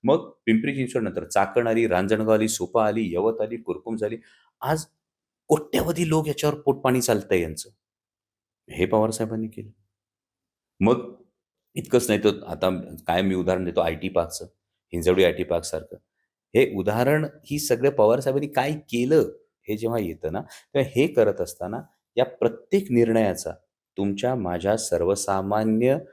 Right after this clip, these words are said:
शेतकरी कुटुंबाच्या प्रत्येकाच्या आयुष्याला स्पर्श झालाय या गोष्टीचा. आणि त्यावेळी पवार साहेबांनी मग हा का नाही केला, तर त्यावेळी पवार साहेबांनी कुठून कुठपर्यंत आणून ठेवलं देशाला हे एकदा बघा.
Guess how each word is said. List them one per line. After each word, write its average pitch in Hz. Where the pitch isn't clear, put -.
शेतकरी 143
कुटुंबाच्या 85
प्रत्येकाच्या -
आयुष्याला 85
स्पर्श -
झालाय 78
या 71
गोष्टीचा. -
आणि 104
त्यावेळी 147
पवार 131
साहेबांनी 123
मग 117
हा 120
का 117
नाही 113
केला, 107
तर -
त्यावेळी 135
पवार 123
साहेबांनी 143
कुठून 180
कुठपर्यंत 170
आणून 123
ठेवलं 143
देशाला 104
हे 127
एकदा 160
बघा. 123